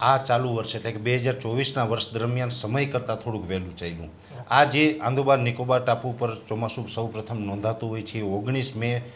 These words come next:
Speaker 1: બે હજાર ચોવીસ અને રવિવારના રોજ ત્યાં પહોંચી ગયું હતું.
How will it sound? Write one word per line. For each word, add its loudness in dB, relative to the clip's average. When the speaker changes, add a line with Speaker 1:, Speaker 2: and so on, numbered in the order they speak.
Speaker 1:
બે 0
હજાર 2
ચોવીસ -4
અને -4
રવિવારના -2
રોજ -4
ત્યાં -2
પહોંચી -6
ગયું -6
હતું. -12